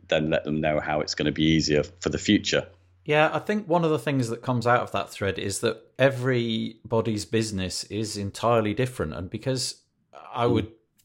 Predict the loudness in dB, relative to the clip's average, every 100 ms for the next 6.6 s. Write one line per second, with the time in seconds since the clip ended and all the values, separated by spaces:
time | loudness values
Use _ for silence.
0 | _ -2 0 2 6 6 6 4 2 0
1 | 0 -2 -2 -2 0 -2 -6 -6 -6 -6
2 | -6 -6 -8 -4 -4 -4 -4 -2 -2 -4
3 | -6 -4 -4 -2 -6 -6 -6 -8 -10 -6
4 | -4 -4 -2 0 2 2 2 0 2 2
5 | 2 0 -6 -6 -10 -8 -6 -6 -6 -6
6 | -6 -10 -14 -10 -12